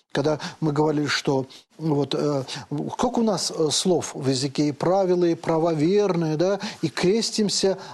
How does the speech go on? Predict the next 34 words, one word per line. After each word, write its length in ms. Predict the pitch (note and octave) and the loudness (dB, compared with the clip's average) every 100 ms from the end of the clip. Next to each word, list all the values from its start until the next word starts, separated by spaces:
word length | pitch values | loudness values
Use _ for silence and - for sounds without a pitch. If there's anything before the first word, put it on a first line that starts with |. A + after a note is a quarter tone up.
| - | -8
а, 80 | D#3 | -2
правой 460 | F3 F3+ F3 E3+ | 0 2 2 4
рукой. 400 | E3 D#3+ F3 E3+ | 2 2 0 0
Помните, 340 | - G3+ F#3 F3 | 2 0 0 -2
мы 80 | |
вспоминали 480 | D#3 E3+ E3 E3+ E3 | 0 -2 0 0 0
ту 160 | D3 D#3+ | 0 -2
замечательную 500 | D#3 D3+ D#3+ D3+ D3+ | -2 0 -2 -2 -2
бабушку, 440 | E3 F#3 D3+ D#3 | 0 -2 -2 -6
когда 280 | C3+ D3+ D3+ - - | -2 -2 -2 -6 -6
внук 240 | D#3+ E3 - | -2 0 -2
спросил: 400 | - D#3 - D3+ | -2 0 0 -2
«Какая 320 | A3+ - D4 | -2 0 0
рука 240 | F#3 F3 | 0 -2
правая, 400 | D#3 E3+ D#3+ D3+ | -2 -2 0 0
левая?» 280 | D3 D3+ C#3 | 0 0 0
Она 120 | D#3+ | -2
сказала: 220 | D#3 G3 | -2 -2
«Какой 320 | F#3+ G#3 A#3+ G3 | -2 -2 -2 0
крестишься, 580 | A3 A3+ - C#3+ - | -2 -2 -4 -6 -4
та 220 | C#3+ D#3+ D#3 | -4 -2 -2
и 80 | |
правая». 580 | D3 D3 E3 A3 F#3+ E3+ - _ - - - - | -4 -2 -2 0 -2 -6 -14 _ -20 -20 -14 -4
Да? 240 | F3+ G#3+ - - - | -4 -4 -10 -20 -4
И 60 | |
почему 420 | D#3+ F3+ - G#3 F#3+ | -2 0 0 0 0
там 200 | F3+ D#3+ | -2 0
Господь 420 | E3+ - F#3 E3 | -2 0 0 0
сказал, 400 | - D#3+ D#3 D3 | -2 0 0 -2
что 160 | - | -2
на 140 | D3+ C#3+ | -4 -2
том 240 | D#3+ D3 - - A#2 B2 | -4 -4 -8 -14 -8 -4
суде 380 | - D#3 E3+ | -2 2 0
страшном 580 | D3 E3+ D#3+ C#3+ D3+ C#3 | 0 -2 -2 -2 -2 -4